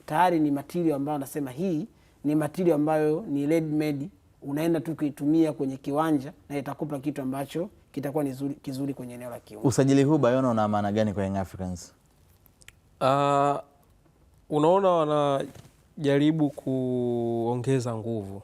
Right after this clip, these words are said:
Speaker 3: kwenye sehemu ambayo wanaona wana, kuna haja ya kuongeza nguvu. Kwa sababu moja ya kitu ambacho nafikiri Young Africans mpaka sasa wana struggle nacho ni ile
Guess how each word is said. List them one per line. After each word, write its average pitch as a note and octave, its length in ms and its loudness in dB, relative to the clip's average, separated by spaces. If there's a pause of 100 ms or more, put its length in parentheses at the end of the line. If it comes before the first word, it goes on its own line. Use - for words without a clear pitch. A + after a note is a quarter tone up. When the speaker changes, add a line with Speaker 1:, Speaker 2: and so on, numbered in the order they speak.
(240)
Speaker 3:
kwenye A#2 220 -10
sehemu A#2 360 -8
ambayo A2 800 -6 (240)
wanaona A2 480 -6
wana, G2+ 460 -8 (720)
kuna A2+ 260 -6
haja B2 300 0
ya G#2+ 80 -8
kuongeza G#2 520 -8
nguvu. F#2 300 -10 (1000)
Kwa - 100 -16
sababu C3+ 800 -2
moja D3+ 240 2
ya C#3 80 2
kitu C#3+ 200 -4
ambacho C3+ 340 -4
nafikiri B2+ 800 -6 (760)
Young B2 180 -2
Africans B2+ 520 -2
mpaka B2+ 240 -2
sasa B2 380 -2
wana G2+ 480 -4
struggle G#2 380 -10
nacho A#2+ 500 -6 (220)
ni A2 220 -8
ile A#2 500 -4